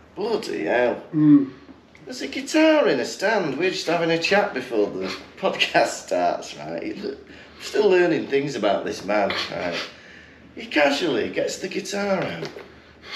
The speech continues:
Speaker 1: Starts playing like Jimi Hendrix.
Speaker 2: <laughs>
Speaker 1: He's like going, "Diddle-diddle-diddle-diddle-diddle-diddle-diddle-diddle."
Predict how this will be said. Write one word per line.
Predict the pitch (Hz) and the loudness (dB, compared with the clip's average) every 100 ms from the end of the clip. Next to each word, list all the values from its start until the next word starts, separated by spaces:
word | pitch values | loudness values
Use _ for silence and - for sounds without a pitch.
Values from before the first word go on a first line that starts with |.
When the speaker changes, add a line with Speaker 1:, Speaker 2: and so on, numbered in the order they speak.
| - - - - - - | -6 -6 -16 -20 -20 -20
Speaker 1:
Starts | - 269 277 - | -8 -2 -2 -4
playing | - 277 277 254 | -2 0 2 2
like | 208 - | 0 0
Jimi | 165 147 | 0 2
Hendrix. | 160 247 302 269 233 - - - - - - - - | 2 2 2 2 0 -2 -6 -8 -10 -14 -16 -10 -4
Speaker 2:
<laughs> | 196 - - 180 - - | -2 -4 -10 -12 -10 -10
Speaker 1:
He's | 247 262 | 0 4
like | 254 196 | 6 6
going, | 175 151 - | 4 2 -2
"Diddle-diddle-diddle-diddle-diddle-diddle-diddle-diddle." | 127 127 185 202 214 202 175 165 156 156 135 131 120 107 110 101 104 107 117 143 175 202 185 82 | -8 -8 -6 -4 -2 -4 -6 -6 -6 -8 -8 -8 -6 -6 -2 0 0 -2 -2 -4 -2 -2 -2 -4